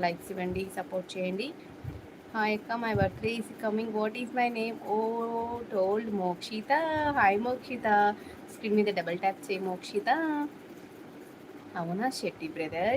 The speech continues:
ట్వెల్వ్ మెంబర్స్ వాచింగ్ అండి. ప్లీజ్ స్క్రీన్ మీద డబల్ ట్యాప్ చేయండి కొంచెం, లైక్స్ ఇచ్చి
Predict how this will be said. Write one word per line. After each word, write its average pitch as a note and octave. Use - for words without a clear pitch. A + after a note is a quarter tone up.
ట్వెల్వ్ A3+
మెంబర్స్ A3+
వాచింగ్ F#3
అండి. G3+
ప్లీజ్ F#3
స్క్రీన్ F3+
మీద F3+
డబల్ F#3
ట్యాప్ G#3+
చేయండి G#3+
కొంచెం, G3
లైక్స్ F3+
ఇచ్చి F#3+